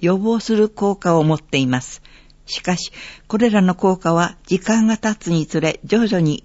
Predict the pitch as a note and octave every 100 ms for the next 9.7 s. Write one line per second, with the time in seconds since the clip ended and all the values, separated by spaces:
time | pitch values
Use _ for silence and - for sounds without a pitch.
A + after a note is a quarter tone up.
0 | - A3 G#3 G#3 G3 - F3 D#3+ D3+ C#3+
1 | C#3 - - _ _ _ _ _ _ _
2 | _ - _ _ - - - - - -
3 | - A3+ C4+ C4 C4 F#3+ F#3 E3+ E3+ -
4 | F#3 F#3 F3+ - - E3+ D#3 D#3 - -
5 | - - - G3+ A3+ G#3+ G3+ G#3+ G3+ G3
6 | G3 - F#3 F3 F#3+ - - E3 D3 C#3+
7 | G3 D3 - - - - - - F#3 A3+
8 | A#3+ - A#3 A3 G#3 F3 - - G3+ G3+
9 | F#3 F3 C#3+ D3 C#3+ - D#3+